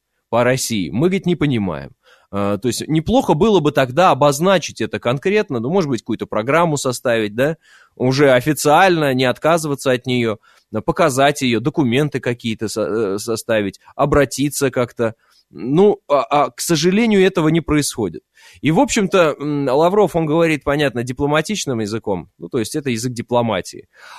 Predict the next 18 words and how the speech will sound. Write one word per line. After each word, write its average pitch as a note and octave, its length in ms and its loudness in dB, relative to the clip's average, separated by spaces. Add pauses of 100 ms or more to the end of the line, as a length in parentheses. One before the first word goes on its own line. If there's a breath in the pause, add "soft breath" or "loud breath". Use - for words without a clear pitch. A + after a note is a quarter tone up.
Э, A#2 140 2
если G3+ 300 0
перевести G#3 460 0
это, D3+ 720 2
э, - 20 0
на D#3 180 0
язык E3+ 300 -2
простой, E3 420 0
народный, E3+ 440 0
он D#3 120 0
говорит: D3+ 320 0
«А C3 180 -6
вы E3 320 0
скажите, E3 460 -4
че F3 180 -2
вы D3+ 120 -2
хотите-то C#3 540 -4
вообще?» E2+ 440 -6